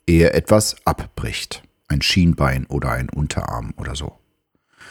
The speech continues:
Also Zusammenfassung. Positiv denken, Kleinigkeiten und Erfolge loben, Fehlschläge abhaken und neu starten. Selbstbewusstsein und Unterbewusstsein stärken.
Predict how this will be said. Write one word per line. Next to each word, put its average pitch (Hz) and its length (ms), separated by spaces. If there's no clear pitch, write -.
Also 143 380
Zusammenfassung. - 1040
Positiv 147 580
denken, - 520
Kleinigkeiten 110 800
und 123 120
Erfolge 139 380
loben, 107 480
Fehlschläge 73 720
abhaken 135 680
und - 340
neu 65 220
starten. - 560
Selbstbewusstsein 139 1000
und 151 180
Unterbewusstsein 85 920
stärken. - 580